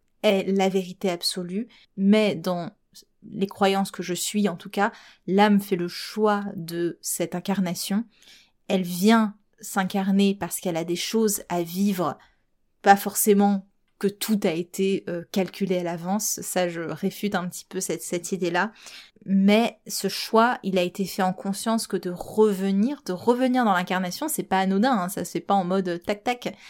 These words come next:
Il y a, il faut une puissance phénoménale pour ça, il faut le, le feu primordial pour, pour ça.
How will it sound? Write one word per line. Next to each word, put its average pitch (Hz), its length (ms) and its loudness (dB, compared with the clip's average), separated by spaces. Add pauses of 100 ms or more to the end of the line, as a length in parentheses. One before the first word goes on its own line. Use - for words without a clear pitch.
(260)
Il 185 80 -6
y 180 40 -4
a, 175 40 -4
il - 260 -8
faut 202 140 -2
une 196 120 4
puissance 202 600 -2
phénoménale 220 720 2
pour - 180 -14
ça, 156 220 -4
il 170 100 -8
faut - 220 -2
le, 185 180 0
le 170 140 -4
feu - 340 -6
primordial 208 800 0
pour, 170 160 -14 (160)
pour - 180 -16
ça. 156 180 -8